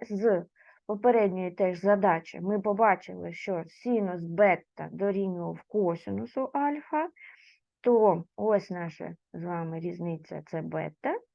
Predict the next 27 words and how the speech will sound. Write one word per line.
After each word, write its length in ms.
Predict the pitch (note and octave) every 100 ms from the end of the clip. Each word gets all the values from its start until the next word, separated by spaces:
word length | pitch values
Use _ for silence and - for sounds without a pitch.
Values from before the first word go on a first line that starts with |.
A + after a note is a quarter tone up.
| _ _ _ _ _ _
ось 280 | F3+ B3+ -
вона 280 | F3+ F#3 -
і 60 | F#3
є. 280 | D#3+ D#3 D#3+
Тобто, 260 | F3 E3+
використовуючи 1200 | G3+ A#3 A#3+ B3 A#3 - A3+ G3+ F#3+ F3 F3 -
висновок, 680 | F3 G#3 G3+ F#3 F3 E3+ E3+
який 260 | E3+ E3+ F3+
ми 160 | E3+ E3+ - - - - _ _ _
отримали, 640 | F#3+ G3 G#3 G3 F3 E3+ E3
побачили 800 | G#3 G3 G#3+ F3 - E3 E3 E3 _ - -
в 260 | F3+ E3+
задачі 540 | E3 G3 F#3+ F3+ F3 E3+
з 60 |
домашньої, 760 | E3+ E3+ E3 E3 - C#4+ F4 A#3+
і 40 |
тепер 560 | G#3+ G#3 G3+ A3 G3 F3+ _ - - _
ми 140 | F#3+ G3
можемо 540 | F#3+ A3+ B3 G3+ F#3
з 60 | F3
вами 400 | E3+ F3 G#3+ D#4+
ц-, 180 | - -
завдяки 480 | G3 F#3 F#3 F3+ E3+
цьому 420 | - D4+ G#4+ D#4+
вивести 760 | F3 A3 D4+ D4+ - - B3 B3
перші 640 | A3 G#3+ G#3 - B3 B3+ -
тригонометричні 1120 | G3+ F#3 F3+ F3 F3 E3+ A3 A#3 - G3+